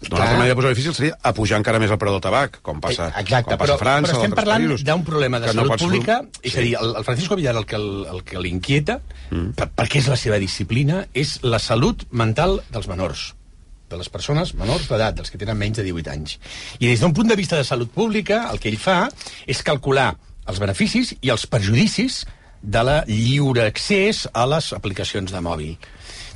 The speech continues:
Speaker 2: I no sé, ara que hi ha, per exemple, unes eleccions europees, perquè jo crec que això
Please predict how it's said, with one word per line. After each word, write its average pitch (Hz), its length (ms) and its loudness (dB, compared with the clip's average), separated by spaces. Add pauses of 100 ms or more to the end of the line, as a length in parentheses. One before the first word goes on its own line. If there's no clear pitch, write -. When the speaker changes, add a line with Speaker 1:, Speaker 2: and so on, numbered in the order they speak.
Speaker 2:
I 131 60 2
no 151 100 6
sé, 208 280 2
ara 185 160 2
que 180 100 0
hi 202 60 4
ha, 190 100 2
per 156 80 2
exemple, 156 320 2
unes 123 180 2
eleccions 123 360 2
europees, 151 720 0 (120)
perquè - 220 -2
jo 143 140 2
crec 165 160 -2
que - 80 -2
això 131 280 0